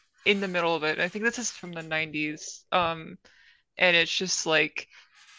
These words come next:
it goes from, like, fully painted to what his style looks like now. <laughs> And so it's just, like, it's so jarring.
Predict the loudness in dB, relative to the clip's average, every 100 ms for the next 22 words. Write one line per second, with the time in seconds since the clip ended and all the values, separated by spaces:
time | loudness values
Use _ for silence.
0 | 2 2 6 6 6 4 2 0 0 4
1 | 4 2 -2 -2 0 -2 -2 -2 -2 -2
2 | 4 4 2 -4 2 4 4 2 -2 -2
3 | 0 2 4 4 6 8 8 8 6 4
4 | 6 8 6 2 -10 2 2 4 0 0
5 | -2 0 2 4 4 4